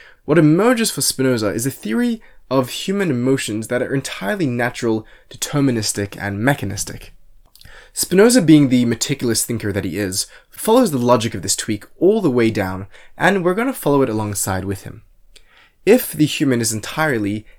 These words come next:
a part of nature, a cog in an infinitely large machine, it follows that the single largest mistake that a human might be able to make is to think that they are autonomous and possessing free will. Spinoza believes that this delusion of free will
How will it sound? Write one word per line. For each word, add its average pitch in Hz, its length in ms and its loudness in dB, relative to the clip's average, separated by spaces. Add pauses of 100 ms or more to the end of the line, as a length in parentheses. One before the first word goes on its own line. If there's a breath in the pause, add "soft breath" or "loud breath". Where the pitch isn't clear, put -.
a 110 80 -6
part 151 320 0
of 110 100 -2
nature, - 380 -10 (260 soft breath)
a - 80 -6
cog 196 320 -4
in 160 140 2
an 127 140 0
infinitely 143 580 -6
large 113 320 -4
machine, 101 500 -8 (380 soft breath)
it 156 100 -4
follows 208 520 0
that 135 360 0
the 131 140 -2
single 233 420 -2
largest 143 420 -2
mistake 127 400 -4
that 110 120 -8
a - 100 -10
human 156 240 -2
might 107 240 -6
be 120 80 0
able 107 140 -2
to - 100 -10
make 139 340 -2 (380 loud breath)
is 151 140 -4
to 170 100 0
think 240 260 -2
that 233 120 2
they 143 100 6
are 120 120 4
autonomous 110 480 -4
and 117 120 -8
possessing 113 420 -2
free 101 220 -8
will. 107 340 0 (440 soft breath)
Spinoza 180 520 2
believes 131 340 4
that 120 160 -6
this 170 260 4
delusion 131 480 0
of 104 80 -6
free 120 240 -4
will 135 340 0